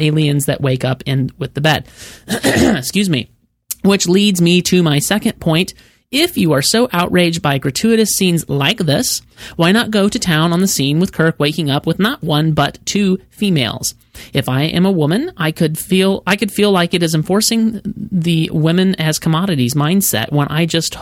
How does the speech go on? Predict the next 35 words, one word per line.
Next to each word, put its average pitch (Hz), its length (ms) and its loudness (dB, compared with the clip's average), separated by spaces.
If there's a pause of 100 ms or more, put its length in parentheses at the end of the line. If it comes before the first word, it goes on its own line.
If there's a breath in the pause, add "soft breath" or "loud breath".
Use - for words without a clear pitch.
told 165 240 0
my 190 120 2
wife 147 340 0
I 151 80 0
am 147 140 2
reading 170 260 2
that 165 160 0
movie 165 160 2
bite 139 200 -2
site 131 280 -2
and 147 80 0
there's 147 160 0
an - 40 -4
article 156 280 -2
about 156 180 0
objectification 151 720 -2
of 143 80 -4
women 160 240 0
in 147 80 0
the 143 60 2
new 143 100 0
Star 226 240 2
Trek. 165 260 -2 (460 loud breath)
Her 220 80 2
response 190 420 0
was, 180 160 -2
'Oh, 214 140 2
when 143 160 -2
Kirk 180 240 -2
wakes 170 180 -2
up 175 140 -2
with 170 100 -4
these 175 180 -2
two 165 160 0
women?'" 170 280 0